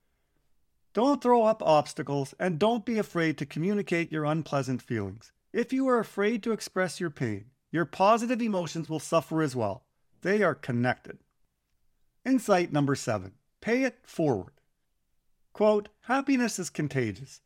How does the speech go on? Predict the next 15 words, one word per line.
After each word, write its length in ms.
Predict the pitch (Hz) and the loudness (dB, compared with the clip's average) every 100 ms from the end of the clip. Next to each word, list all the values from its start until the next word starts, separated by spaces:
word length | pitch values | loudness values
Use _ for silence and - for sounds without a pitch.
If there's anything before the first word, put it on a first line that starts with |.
| - | -8
and 160 | 175 180 | -6 -2
so 220 | 220 233 | -2 4
all 260 | 226 277 | 4 4
those 380 | 247 247 254 240 | 2 2 0 -2
whom 240 | - 240 254 | -2 0 0
you 180 | 269 | 0
interact 580 | 240 220 220 175 135 - | -2 -4 -2 2 2 0
with 260 | 120 131 - | -4 -6 -2
and 140 | 156 160 | -2 -2
impact 640 | 240 240 135 107 107 _ | -2 0 0 -2 -4 _
become 320 | - 202 220 214 | -10 -2 -2 -2
carriers 640 | - 226 240 170 139 127 | 0 0 2 2 2 -2
of 160 | 147 | -4
your 200 | 143 190 | 0 0
happiness, 560 | 156 170 156 107 98 - | 2 0 -2 -6 -8 -14